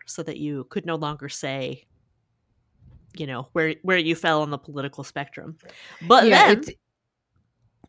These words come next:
Speaker 2: but then
Speaker 1: you went, I thought
Speaker 2: we
Speaker 1: you were gonna jump in. <laughs>
Speaker 2: I, I'm sorry. <laughs>
Speaker 1: But then
Speaker 2: I'm actually trying to, I'm pulling up Twitter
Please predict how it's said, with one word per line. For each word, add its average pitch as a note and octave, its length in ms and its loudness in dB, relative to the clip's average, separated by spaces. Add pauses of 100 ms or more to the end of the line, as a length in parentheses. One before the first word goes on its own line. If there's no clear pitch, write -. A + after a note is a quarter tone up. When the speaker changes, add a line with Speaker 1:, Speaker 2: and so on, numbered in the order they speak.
(680)
Speaker 2:
but F#3 220 2
then D#3+ 400 -2 (140)
Speaker 1:
you G#3 260 -4
went, G#3 340 2
I G3+ 160 6
thought F#3+ 120 2
Speaker 2:
we D#3 40 -2
Speaker 1:
you D#3+ 60 0
were D#3 80 -2
gonna C#3+ 120 -2
jump C#3+ 260 -4
in. E3 240 0
<laughs> F5 600 -6
Speaker 2:
I, G3 160 6
I'm G#3+ 160 4
sorry. F3+ 380 6
<laughs> - 60 6 (920)
Speaker 1:
But D#4 160 6
then F4 220 8
Speaker 2:
I'm C4+ 60 6
actually A#3+ 200 2
trying A#3 200 0
to, G3 80 -4 (160)
I'm G3 200 0
pulling A#3+ 340 4
up G3+ 140 2
Twitter G3 440 4